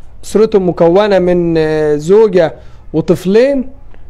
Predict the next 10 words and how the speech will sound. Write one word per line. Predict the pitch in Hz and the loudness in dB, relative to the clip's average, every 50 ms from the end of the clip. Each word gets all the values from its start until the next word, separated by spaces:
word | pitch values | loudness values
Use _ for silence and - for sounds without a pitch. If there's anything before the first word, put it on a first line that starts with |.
| - | -14
حريق | - - - 156 170 190 220 226 214 190 - - - 175 160 | -8 -2 0 2 2 2 2 2 2 0 -2 0 2 2 2
بسبب | 151 147 156 - - 196 202 185 160 165 | 2 2 -2 -2 0 0 2 0 0 0
ماس | 175 190 196 190 - | 2 2 2 2 2
كهربي | - 170 156 156 160 190 220 208 247 240 226 220 - - - - - - - - | 2 2 2 2 2 2 2 2 2 0 0 -2 -6 -12 -20 -18 -18 -18 -18 -10
حول | - - 190 202 196 190 180 170 175 | -4 -2 0 2 2 2 2 2 2
هذا | 190 196 190 175 170 | 2 2 2 2 2
المنزل | 160 165 170 196 214 214 202 220 226 214 208 202 - - - - - - - - | 2 2 2 0 0 2 2 2 2 2 0 -4 -14 -18 -20 -20 -18 -16 -8 -2
إلى | - 180 185 180 175 | 0 2 2 2 2
كتلة | 180 208 196 202 190 170 | 2 0 0 2 0 -2
فحم، | 160 - - 135 - - | -2 -2 -4 -4 -4 -6